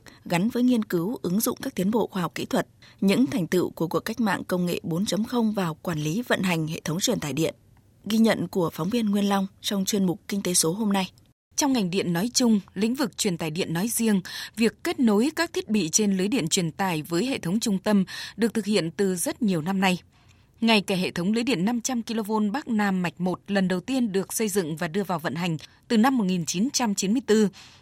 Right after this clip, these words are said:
Speaker 2: Cùng với hệ thống thiết bị công nghệ tiên tiến lúc bấy giờ, việc đầu tư kênh truyền dẫn công nghệ B T H dùng đường truyền cáp quang để theo dõi sự cố có thể xảy ra trong quá trình vận hành đường dây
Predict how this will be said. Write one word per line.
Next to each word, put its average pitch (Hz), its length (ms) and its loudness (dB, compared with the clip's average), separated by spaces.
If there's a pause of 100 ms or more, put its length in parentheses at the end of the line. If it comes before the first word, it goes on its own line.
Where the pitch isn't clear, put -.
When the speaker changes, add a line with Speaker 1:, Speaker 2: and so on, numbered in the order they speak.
(160)
Speaker 2:
Cùng 233 160 4
với 226 220 4
hệ 269 180 0
thống 196 280 -2
thiết 349 180 -2
bị 190 100 0
công 202 260 0
nghệ 180 120 2
tiên 180 240 -2
tiến 180 340 -2
lúc 330 140 -6
bấy 180 140 -2
giờ, 202 280 0 (340)
việc 262 140 -4
đầu 226 220 0
tư 285 260 -2
kênh 269 320 0
truyền 190 280 2
dẫn 196 300 -2 (100)
công 214 200 4
nghệ 185 240 2
B 160 160 -2 (160)
T - 40 -4
H 196 280 0 (320)
dùng 233 280 4
đường 220 160 4
truyền 214 300 2
cáp 320 220 -6
quang 220 340 2
để 202 260 0
theo 214 140 -2
dõi 208 220 2
sự 208 300 -2
cố 175 280 -2
có 196 200 -2
thể 247 160 -2
xảy 180 180 -2
ra 185 280 0
trong 190 200 -2
quá 180 120 -4
trình 185 240 -2
vận 160 160 -2
hành 165 220 -4
đường 170 160 -2
dây 220 260 2